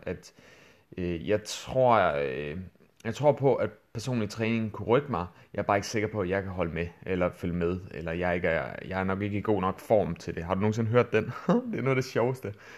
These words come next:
når folk siger, "Ah, jeg ved sgu ikke lige, om personlig træning, det er noget for mig nu. Jeg skal lige lidt bedre i form."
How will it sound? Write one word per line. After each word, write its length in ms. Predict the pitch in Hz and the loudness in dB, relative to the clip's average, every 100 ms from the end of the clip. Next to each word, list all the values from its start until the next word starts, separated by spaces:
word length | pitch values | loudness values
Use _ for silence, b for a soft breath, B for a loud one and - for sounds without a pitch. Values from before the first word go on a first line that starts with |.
| B | B
når 140 | 110 110 | -4 4
folk 200 | 117 107 | 4 4
siger, 180 | - | 2
"Ah, 320 | 92 113 117 117 | 4 4 2 -2
jeg 120 | 117 | -2
ved 120 | 123 | -6
sgu 140 | - | -6
ikke 100 | 131 | -2
lige, 80 | 139 | -2
om 60 | 123 | -2
personlig 300 | 120 120 117 | -4 -2 -2
træning, 280 | 120 117 110 | -2 -2 -2
det 60 | |
er 40 | 110 | 0
noget 180 | 107 | 0
for 80 | 107 | 0
mig 180 | 107 107 | 0 0
nu. 220 | 101 110 | 2 0
Jeg 160 | 98 113 | 0 -4
skal 160 | - | -2
lige 180 | 127 120 | 0 0
lidt 240 | 107 113 110 | 0 -2 2
bedre 240 | 113 104 | 4 4
i 20 | |
form." 320 | 95 - 101 | 2 -2 -2